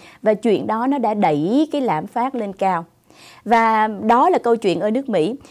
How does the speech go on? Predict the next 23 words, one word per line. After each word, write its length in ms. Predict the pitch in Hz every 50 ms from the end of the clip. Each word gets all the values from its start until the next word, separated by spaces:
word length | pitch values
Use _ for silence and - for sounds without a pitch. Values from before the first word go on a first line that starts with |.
| - _ -
Nhưng 140 | 294 330 269
bây 120 | 311 294
giờ 300 | 240 269 254 226 220 214
mình 180 | 214 220 214 196
thử 340 | - 226 202 190 208 269 302
thu 260 | - 285 277 262 262
nhỏ 440 | 240 233 196 160 160 175 208 277 320
trong 320 | - 277 254 247 247 247
Nam 180 | 240 233 233 240
California, 720 | - 247 240 220 220 220 - 233 226 226 226 226 220 214
là 140 | 214 208 175
khu 200 | - - 240 226
vực 220 | 214 214 190 185 -
ngay 300 | 233 226 233 240 247 240
nơi 280 | 226 233 240 240 233 233
chúng 240 | 233 254 262 277
ta 200 | 269 269 233 208
đang 120 | 208 208 208
sinh 200 | - - 233 214
sống 300 | - 233 208 208 254 269
đây, 180 | 254 226 196
thưa 120 | 196 208 196
vị, 200 | 180 175 -